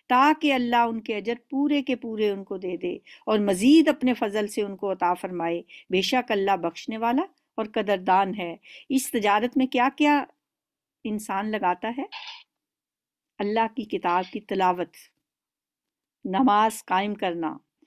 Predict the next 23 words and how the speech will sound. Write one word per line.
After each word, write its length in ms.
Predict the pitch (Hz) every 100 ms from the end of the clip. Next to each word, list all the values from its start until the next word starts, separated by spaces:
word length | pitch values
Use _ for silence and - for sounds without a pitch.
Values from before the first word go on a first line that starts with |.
| _ -
और 140 | 254
जो 280 | 185 254 392
अल्लाह 320 | 381 294 285 277
ने 120 | 262
दिया 280 | 220 233 233
है 160 | 247 240
उसमें 280 | - 233 240
से 160 | 233 226 -
खुले 300 | 262 269 262
और 100 | 226
छुपे 320 | - 269 214
खर्च 320 | 208 - 220 -
करना, 380 | 208 180 165 - _ - -
ये 220 | 233 285 294
एक 300 | - 240 226
ऐसी 260 | 233 285 247
तिजारत 500 | 220 185 185 196 233
है 80 |
जिसमें 320 | 226 220 214 208
कभी 220 | 226 233
खसारा 400 | 220 233 185 185
नहीं 140 | 185 202
होता। 280 | - -